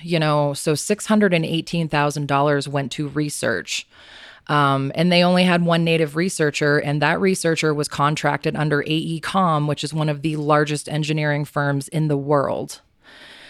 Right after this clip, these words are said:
So we have this group of people who are either directly descended from, um, the people who operated and developed these institutions,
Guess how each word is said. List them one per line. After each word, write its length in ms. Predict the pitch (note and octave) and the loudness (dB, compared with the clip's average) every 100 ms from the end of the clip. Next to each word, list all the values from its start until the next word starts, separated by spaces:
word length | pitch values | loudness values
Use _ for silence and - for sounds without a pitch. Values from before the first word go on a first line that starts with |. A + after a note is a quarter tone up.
| - | -18
So 340 | - - E3 E3 | 0 6 8 8
we 260 | D#3+ F#3 | 6 4
have 300 | E3+ F#3 F#3 | 6 4 2
this 180 | E3 E3 | 0 0
group 240 | - C#4 G#3 | 2 4 4
of 160 | - | 0
people 380 | - B3+ F3+ E3+ | 0 2 4 4
who 180 | F#3 F3 | 6 6
are 140 | D#3 | 6
either 560 | - F#3 D#3 D3+ D3 D3+ | 4 2 4 4 2 0
directly 640 | D#3 D#3 F3 G3+ A3 G#3 | 0 2 2 2 0 0
descended 640 | E3+ E3+ - D#3+ E3 E3 D3 | 0 -2 -2 0 2 0 -2
from, 640 | - E3 D#3+ D3 C#3 C#3+ C#3 - _ | -6 0 2 2 0 -2 -6 -14 _
um, 480 | D#3 D#3 D3 C#3+ D3 | 0 2 2 0 -2
the 100 | D#3+ | -2
people 420 | - F#3+ E3+ E3 | 0 -2 0 0
who 360 | C#3+ D#3+ D3+ D3+ - | 0 0 2 2 2
operated 560 | D3+ F3 E3+ E3 F3 | 2 2 0 2 0
and 180 | - D#3+ | -2 -2
developed 640 | D#3 C#3+ D#3+ E3 D#3 - D3 | -2 0 2 2 0 -4 -6
these 220 | D3 C#3 | -4 -4
institutions, 880 | C#3+ - C#3+ C#3+ C#3 D3+ D3 D#3 | -6 -8 -8 -6 -4 -4 -2 -4